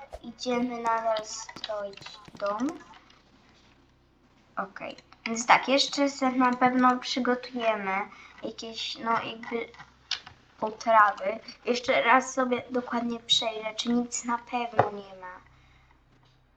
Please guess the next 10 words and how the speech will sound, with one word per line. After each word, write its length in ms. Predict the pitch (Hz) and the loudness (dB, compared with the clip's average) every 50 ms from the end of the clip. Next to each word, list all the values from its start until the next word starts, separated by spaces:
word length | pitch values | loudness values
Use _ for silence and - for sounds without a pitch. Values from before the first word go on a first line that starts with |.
| _ _ _ _ _ _ _ _ _ - | _ _ _ _ _ _ _ _ _ -12
Mm. 360 | 226 214 208 208 208 208 202 202 202 202 208 _ _ _ _ _ _ _ _ _ _ _ _ _ _ _ _ _ _ _ _ _ _ _ _ _ - - - - - - - - - - - - - - - - _ _ _ _ _ _ _ _ _ _ _ _ _ _ _ - - _ _ _ _ _ _ _ _ _ _ _ _ _ _ _ _ _ _ _ _ _ _ - - - _ _ _ _ _ _ | -10 -10 -10 -10 -12 -12 -14 -18 -20 -20 -20 _ _ _ _ _ _ _ _ _ _ _ _ _ _ _ _ _ _ _ _ _ _ _ _ _ -20 -20 -20 -20 -20 -20 -20 -20 -20 -20 -20 -20 -20 -20 -20 -20 _ _ _ _ _ _ _ _ _ _ _ _ _ _ _ -20 -20 _ _ _ _ _ _ _ _ _ _ _ _ _ _ _ _ _ _ _ _ _ _ -20 -20 -20 _ _ _ _ _ _
Weźmiemy 520 | 208 202 214 214 214 226 226 220 220 220 214 | -12 -10 -8 -6 -4 -4 -4 -4 -6 -2 0
sobie 240 | - - 233 220 | 0 0 0 -4
bombę, 460 | - - 220 208 196 190 185 190 202 226 | 6 8 8 10 10 8 4 0 2 2
a 280 | - - - - - | 4 6 6 4 4
później 500 | - - - 226 226 220 233 226 220 214 | 0 -6 -14 -16 -12 -8 -8 -8 -6 0
wam 160 | 214 196 - | 0 4 4
powiem 500 | - - - 110 104 101 98 196 196 98 | 4 4 4 2 -2 -4 -4 -6 -8 -8
do 120 | 98 98 - - | -10 -12 -12 -12
czego. 440 | - - - - - - 233 277 | -12 -12 -12 -12 -8 -6 -6 -6